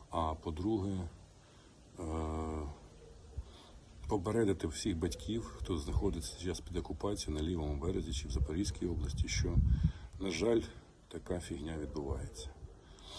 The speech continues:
Це страшно. Бережіть себе, бережіть своїх дітей, не... не залишайте їх самих,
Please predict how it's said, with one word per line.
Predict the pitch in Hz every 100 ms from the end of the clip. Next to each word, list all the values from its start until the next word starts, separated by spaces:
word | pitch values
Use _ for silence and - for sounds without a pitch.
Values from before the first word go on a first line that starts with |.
| - - - - - - - 90 -
Це | - 87 85 78
страшно. | - - 92 101 - - 58 - - - - - - - - - - - - 87 82 78 76 73 - - - - - - - - - - - - - - - - - - -
Бережіть | 98 101 90 90
себе, | - 82 107
бережіть | 92 82 80
своїх | - 85 78
дітей, | 90 - 104 104
не... | 90 87 85 80 78 73 73 73 - - - - - - - -
не | 95 87
залишайте | 92 98 - 95 82 85
їх | 82
самих, | - 80 87 90 -